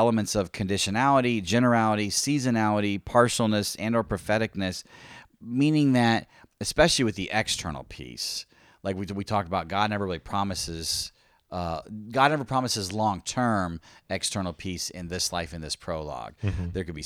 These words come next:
Speaker 1: seasons of it, um, but there's a major conditionality to that. So, so we realize, especially with even just human nature and in your flesh and your muddy fields,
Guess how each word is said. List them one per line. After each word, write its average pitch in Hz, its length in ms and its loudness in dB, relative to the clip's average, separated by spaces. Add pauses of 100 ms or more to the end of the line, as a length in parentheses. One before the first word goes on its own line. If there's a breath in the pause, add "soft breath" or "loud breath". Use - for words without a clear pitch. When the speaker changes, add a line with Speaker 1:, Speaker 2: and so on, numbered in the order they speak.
(160)
Speaker 1:
seasons 87 480 -2
of 60 160 -10
it, 64 160 -12 (320 loud breath)
um, 90 400 -4
but 90 100 -6
there's 90 160 -6
a 90 60 -6
major 87 300 -6
conditionality 73 800 -10
to 65 80 -14
that. 62 260 -14 (280 loud breath)
So, 104 360 2
so 113 180 0
we 98 140 0
realize, 95 800 2 (300 loud breath)
especially 113 460 -2
with 101 80 -2
even 98 220 -4
just - 180 -8
human 87 280 -6
nature 90 400 -6
and 80 200 -10
in 82 120 -8
your 69 100 -10
flesh 85 500 -6
and 87 60 -10
your 85 100 -8
muddy 78 180 -8
fields, 82 500 -8